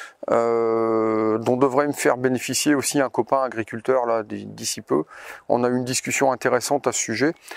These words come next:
Si ça se concrétise, toutefois, je ne manquerai pas de partager ça avec vous. Voilà, c'est tout pour aujourd'hui. Merci encore de nous avoir suivis, euh, et je vous dis à très bientôt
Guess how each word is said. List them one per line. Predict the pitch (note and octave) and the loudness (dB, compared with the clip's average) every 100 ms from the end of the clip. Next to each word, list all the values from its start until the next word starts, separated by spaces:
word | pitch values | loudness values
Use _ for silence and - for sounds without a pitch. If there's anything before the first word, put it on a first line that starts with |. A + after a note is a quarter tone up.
| - - | -16 -8
Si | - - | -4 -2
ça | - D3 | -2 -2
se | |
concrétise, | - C#3 C3+ - D#3+ | 0 2 2 0 -4
toutefois, | B2+ - D#3+ D3 | -4 0 0 2
je | A#2+ | 0
ne | B2+ | 2
manquerai | B2+ B2+ C#3 | 2 2 0
pas | - | 0
de | - | -2
partager | C3 - B2 B2 | -2 -2 -2 0
ça | D3 | 0
avec | A#2+ A2+ | 0 -2
vous. | G#2 - _ _ _ _ _ - - - - - - - - | -8 -16 _ _ _ _ _ -12 -12 -12 -16 -18 -20 -14 0
Voilà, | D3 E3+ | 2 2
c'est | F3+ F3 | 0 -2
tout | F#3 | 0
pour | F3 F3 | 4 4
aujourd'hui. | D3+ C3 C#3 A#3+ - - - | 4 2 0 -2 -6 -12 -4
Merci | C#3 D#3+ - - F#3 | 2 2 2 2 2
encore | E3+ - F3+ D3+ | 4 4 4 4
de | C#3+ C#3+ | 2 4
nous | C#3+ C#3+ | 4 4
avoir | D3 C#3 - | 4 2 0
suivis, | D3 C3 D#3+ G#3 - - - - - - | -2 0 2 2 0 -10 -18 -18 -8 2
euh, | B2 B2 B2 A#2+ A#2+ A#2 A#2 A2+ A2+ A2 A2 G#2+ | 2 4 2 0 0 0 0 0 0 0 -2 0
et | C3+ C3 | 2 2
je | B2+ | -2
vous | B2+ | 0
dis | C3+ | 2
à | D3 | 2
très | - | 2
bientôt | B2+ A#2 A2 | 0 2 0